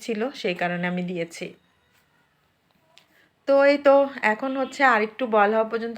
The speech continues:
অপেক্ষা করব, এরপরে আমি কর্ন আর চিকেনটা তুলে নিব। তো এই তো, এখন হচ্ছে আমি একটা ছাঁকুনি দিয়ে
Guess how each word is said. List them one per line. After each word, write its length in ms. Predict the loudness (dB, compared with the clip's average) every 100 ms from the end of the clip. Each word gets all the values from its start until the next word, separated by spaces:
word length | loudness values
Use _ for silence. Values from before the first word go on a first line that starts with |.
| -4
অপেক্ষা 260 | -4 -8 -6
করব, 160 | -4 0 0
এরপরে 300 | 0 -2 0 -2
আমি 120 | -4 -6 -2
কর্ন 220 | -2 -2
আর 120 | -6 -8
চিকেনটা 360 | -8 -6 -4 -6 -4
তুলে 180 | -4 -4
নিব। 180 | -6 -10 -6
তো 40 | -2 -2
এই 60 | 0
তো, 80 | -2 -4 -10 _ -20 -4 -2
এখন 160 | 0 -4 -6
হচ্ছে 220 | -2 0 2 2
আমি 160 | 0 -4
একটা 220 | -6 -6 -6 -6
ছাঁকুনি 440 | -6 -6 -6 -8 -8 -6
দিয়ে 200 | -4